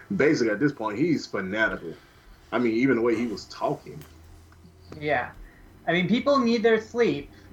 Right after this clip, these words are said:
Speaker 2: It is very unhealthy to go without sleeping. And if putting that much burden on yourself, yeah, you're gonna cause some health problems for yourself.
Speaker 1: Yes.
Speaker 2: So.
Speaker 1: Not to mention, he was pretty delusional, too, though.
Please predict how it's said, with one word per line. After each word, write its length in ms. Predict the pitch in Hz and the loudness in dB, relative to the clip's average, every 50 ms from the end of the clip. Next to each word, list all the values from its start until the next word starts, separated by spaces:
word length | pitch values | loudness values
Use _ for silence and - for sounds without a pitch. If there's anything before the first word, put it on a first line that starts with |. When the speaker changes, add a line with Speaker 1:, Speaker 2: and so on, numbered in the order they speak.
| - | -6
Speaker 2:
It 140 | 165 160 160 | -4 -2 0
is 280 | 160 160 165 156 143 147 | 2 0 0 -2 -2 -6
very 500 | 156 143 139 156 180 190 202 208 202 190 | -8 -8 -2 2 2 4 4 4 4 2
unhealthy 680 | 180 170 151 165 185 180 180 175 165 156 139 135 131 | 2 2 2 4 2 2 2 0 -4 -4 -6 -6 -8
to 140 | - - 151 | -10 -10 -8
go 240 | 139 143 143 139 139 | -4 -2 -2 0 0
without 340 | 139 131 127 127 127 - - | 0 -2 -2 -4 -4 -6 -8
sleeping. 540 | 147 139 123 117 - - - - - - - | -8 -8 -8 -8 -12 -16 -16 -16 -16 -14 -12
And 140 | - - 120 | -10 -10 -10
if 80 | 120 - - - - - - - - - - - - | -12 -14 -16 -20 -20 -20 -20 -20 -20 -20 -20 -12 -6
putting 320 | 175 185 190 202 196 175 | -2 0 2 2 2 2
that 240 | 147 151 151 180 185 | 2 0 0 0 0
much 220 | 196 196 190 - - | 0 -2 -4 -4 -4
burden 260 | 180 175 175 180 180 | -4 -2 -2 -2 -4
on 80 | 175 | -4
yourself, 460 | 175 175 165 - 185 180 170 143 143 160 | -6 -8 -8 -4 0 0 0 0 -2 -4
yeah, 140 | 151 151 135 - | -4 -4 -4 -4
you're 100 | 160 156 | -6 -6
gonna 240 | 147 175 185 170 135 | -4 -2 -2 -2 -2
cause 400 | - 139 135 120 117 123 - - - - - - - - | -2 0 0 0 0 -2 -4 -10 -20 -20 -20 -20 -20 -10
some 280 | - - 139 120 117 - | -2 0 0 0 0 2
health 220 | 139 143 - - | 2 2 2 2
problems 380 | - 131 120 117 117 117 117 - | -2 0 0 0 0 -2 -6 -12
for 80 | 123 | -14
yourself. 400 | 113 107 - - - - - - - - - - - - - - - - _ _ _ - - - - 95 | -16 -16 -14 -12 -12 -12 -12 -14 -20 -20 -20 -20 -20 -20 -20 -20 -20 -20 _ _ _ -20 -20 -16 -12 -8
Speaker 1:
Yes. 320 | 92 92 90 - - - | -6 -4 -4 -4 -6 -10
Speaker 2:
So. 280 | - - - 73 - - 87 - - - - - - - - - - - _ _ _ _ - - - - - | -12 -14 -14 -14 -16 -18 -18 -20 -20 -20 -20 -20 -20 -20 -20 -20 -20 -20 _ _ _ _ -20 -20 -20 -8 -2
Speaker 1:
Not 200 | - 113 139 131 123 | 2 2 4 4 4
to 40 | 120 | 6
mention, 280 | 123 123 113 110 98 107 | 6 6 4 2 0 2
he 80 | 117 | 4
was 140 | 120 107 - | 4 2 2
pretty 260 | - - 107 101 95 | 2 2 2 2 2
delusional, 480 | 87 90 87 92 95 92 87 90 85 82 | 0 -2 -2 0 -2 -2 -2 -4 -8 -8
too, 220 | 82 - 92 87 | -4 -2 0 0
though. 280 | 82 80 78 80 85 | 0 -2 -4 -4 -6